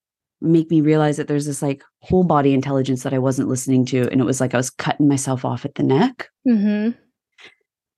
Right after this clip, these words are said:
Speaker 1: And that was, like, uh, and still is a practice for me to figure out, like, uh, wh-, what am I listening to? And are, are all three p-, parts of my body, my head, my heart, and my gut in, in alignment right now, uh, with my decision making?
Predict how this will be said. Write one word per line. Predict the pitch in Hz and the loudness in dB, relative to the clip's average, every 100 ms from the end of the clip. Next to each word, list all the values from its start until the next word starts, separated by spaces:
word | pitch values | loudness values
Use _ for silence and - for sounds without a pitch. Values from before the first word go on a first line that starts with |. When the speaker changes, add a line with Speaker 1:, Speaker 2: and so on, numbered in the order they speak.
| - | 0
Speaker 1:
And | 160 | 2
that | 156 147 | 4 4
was, | 165 165 151 | 4 2 2
like, | 139 131 - _ _ _ | 0 -2 -6 _ _ _
uh, | 135 131 - - | -10 -8 -10 -2
and | 185 160 | 2 2
still | - - 156 143 | 0 -2 0 2
is | 123 123 | 0 -2
a | |
practice | - 123 - 131 | -4 -8 -8 -10
for | 117 | -6
me | 113 117 | -4 -4
to | |
figure | 131 131 131 127 | -4 -4 -2 0
out, | 123 - | 0 -2
like, | 131 135 - - _ | -6 -6 -12 -20 _
uh, | 143 139 135 | -4 -2 0
wh-, | 139 - | -2 0
what | 147 139 | 0 2
am | 143 | 2
I | 143 | 2
listening | 135 131 131 | 2 0 -2
to? | 127 131 | 0 -2
And | 127 | 0
are, | 104 123 | -2 -2
are | - 139 | -2 0
all | 139 135 | 2 0
three | - - 135 127 | -2 -2 0 -2
p-, | - - - | -4 -16 -10
parts | - 135 143 | -6 -4 -2
of | |
my | 131 | -2
body, | 131 131 131 | 0 2 2
my | 131 | 2
head, | 135 131 127 | 0 -2 -2
my | 123 | -2
heart, | 127 127 | -2 -6
and | 131 | -4
my | 127 | -4
gut | 127 123 - | -2 -4 -2
in, | 139 131 135 | 0 0 0
in | - | 0
alignment | 147 139 127 127 | 2 2 2 0
right | 131 127 | -2 -4
now, | 131 123 117 127 - - - - | -4 -4 -4 -8 -14 -20 -20 -4
uh, | 139 131 123 | -2 0 0
with | 139 135 | -2 -2
my | 139 135 | -2 0
decision | 131 143 131 127 | -2 -4 -4 -2
making? | 123 123 139 | -4 -4 -8